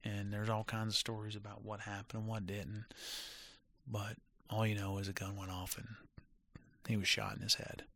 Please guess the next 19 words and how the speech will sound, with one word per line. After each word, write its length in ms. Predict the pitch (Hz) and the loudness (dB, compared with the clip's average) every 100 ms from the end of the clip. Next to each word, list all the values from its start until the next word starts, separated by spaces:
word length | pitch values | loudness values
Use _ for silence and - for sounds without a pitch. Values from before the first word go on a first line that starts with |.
| _ - - - - - - - - _ - | _ -16 -14 -12 -10 -10 -12 -14 -18 _ -6
And 480 | - 101 101 101 101 - - - - - - - - - - - - | 0 2 2 0 -4 -8 -12 -10 -8 -4 -2 -2 -4 -10 -14 -16 -2
Jerry, 800 | - 107 110 113 113 110 107 - - | 4 4 6 6 4 2 -2 -6 -2
you 100 | 110 | 0
know, 180 | 98 101 | 0 2
Dawn, 540 | 117 117 117 113 104 - - - - - - - - - - - _ - _ - - - - - | 4 6 6 6 2 -2 -8 -16 -20 -20 -20 -20 -20 -20 -20 -20 _ -20 _ -20 -20 -20 -10 0
that 180 | 127 - - | 2 0 -2
woman 360 | 120 120 117 107 | 2 4 2 0
deserves 800 | 107 107 107 104 107 110 - - - 202 160 | 0 0 -2 -2 -4 -4 -6 -8 -16 -12 -8
a 180 | 110 107 | -4 -4
medal, 540 | 101 104 104 110 110 | -2 0 2 2 2
silver, 500 | 110 - 110 107 104 | 2 2 2 2 0
platinum, 600 | 107 - 107 101 113 107 | -2 0 0 2 0 0
whatever 400 | 104 101 104 104 | 0 2 0 2
star 360 | 107 - 110 101 | 4 6 6 4
you 120 | 107 | 2
wanna 200 | 104 104 | -2 -2
give 200 | 104 98 | -4 -6
her. 140 | - - - - - - - - - - - - | -8 -12 -16 -20 -20 -20 -20 -20 -20 -20 -16 -4
Because 800 | 107 - 107 104 101 101 - | -2 0 0 0 0 2 2